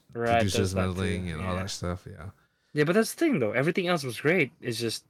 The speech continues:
Speaker 1: the main character and the antagonist suck balls.
Speaker 2: <laughs> Again, it's just,
Speaker 1: And
Speaker 2: it's
Speaker 1: that's
Speaker 2: just
Speaker 1: probably, like, the eighth time I said it, too. So.
Speaker 2: Yeah. I
Speaker 1: <laughs> But
Speaker 2: mean,
Speaker 1: this is just preference, right?
Speaker 2: yes, preference,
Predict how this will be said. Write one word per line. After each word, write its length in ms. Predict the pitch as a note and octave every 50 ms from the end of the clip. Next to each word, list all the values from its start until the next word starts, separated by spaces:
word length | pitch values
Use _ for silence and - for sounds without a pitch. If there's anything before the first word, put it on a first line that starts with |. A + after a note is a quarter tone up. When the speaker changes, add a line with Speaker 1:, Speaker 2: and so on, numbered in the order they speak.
| _ _
Speaker 1:
the 80 | - A#2
main 220 | A2+ A2+ A2+ A2
character 240 | G#2 - G#2+ - - A2+
and 140 | A2+ A2+
the 60 | A2 A2+
antagonist 560 | A2 G#2+ - C3 C#3+ C3+ C3+ A#2+ A2 - -
suck 180 | - G#2 G2+ - -
balls. 440 | A#2 G#2 G2 G2 G#2+ - - - - _ _ _ _
Speaker 2:
<laughs> 680 | - - - - - - - - - _ _ _ - -
Again, 420 | A#2+ C3 C3 C#3 B2 A2+ G#2 G2 -
it's 180 | - A2 G#2 A2
just, 40 | A#2+
Speaker 1:
And 280 | B2 A#2+ A#2+ A#2 B2
Speaker 2:
it's 120 | - G#2+ C3+
Speaker 1:
that's 80 | D3+ D3+
Speaker 2:
just 20 | -
Speaker 1:
probably, 200 | F#3 F3+ F3 F3
like, 120 | F3 -
the 100 | - E3+
eighth 260 | D#3+ D3 D3+ D3+ C#3+ -
time 260 | - C#3+ C#3 C3 B2+
I 60 | B2
said 240 | A#2+ - C#3 B2+ B2
it, 120 | A#2+ A2 -
too. 300 | C3+ B2 A#2 A2 G#2 G2+
So. 160 | A2+ - - C#3
Speaker 2:
Yeah. 80 | - - - - _ _ - - _ _ -
I 60 | -
Speaker 1:
<laughs> 20 |
But 40 | A2 A2+
Speaker 2:
mean, 80 | G3
Speaker 1:
this 120 | A3 G#3 F#3
is 100 | F#3+ E3+
just 200 | F3 E3+ - -
preference, 500 | - D#3 C3+ - - A2+ G#2 G2+ - -
right? 120 | A#2 B2 - _
Speaker 2:
yes, 320 | - G2 F2 - - - _ -
preference, 500 | - C3+ B2+ - B2+ B2+ A#2+ - - -